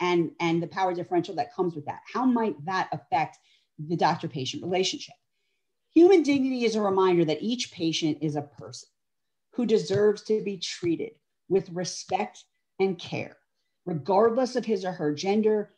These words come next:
race, relation, religion, socioeconomic status,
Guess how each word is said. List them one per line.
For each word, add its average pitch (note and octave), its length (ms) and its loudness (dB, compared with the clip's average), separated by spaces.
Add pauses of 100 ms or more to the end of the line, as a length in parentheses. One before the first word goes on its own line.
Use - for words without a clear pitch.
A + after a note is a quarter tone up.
(120)
race, E3+ 460 -2 (140)
relation, E3 640 -6
religion, G#3+ 440 2
socioeconomic G3+ 840 0
status, D#3 560 -4